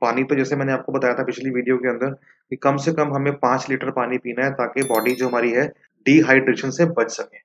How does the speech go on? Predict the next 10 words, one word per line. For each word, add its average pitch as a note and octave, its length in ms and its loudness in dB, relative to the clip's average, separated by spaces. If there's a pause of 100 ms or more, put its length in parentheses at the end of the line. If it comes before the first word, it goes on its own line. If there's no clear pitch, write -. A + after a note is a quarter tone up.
(380)
So, - 100 -4
पानी C#3 300 2
आपकी C3+ 380 0
body C3+ 320 2
में D3 300 0
पर्याप्त C3+ 540 2
मात्रा C3+ 300 4
में C#3 100 0
होना C3 240 2
चाहिए। C#3 380 -2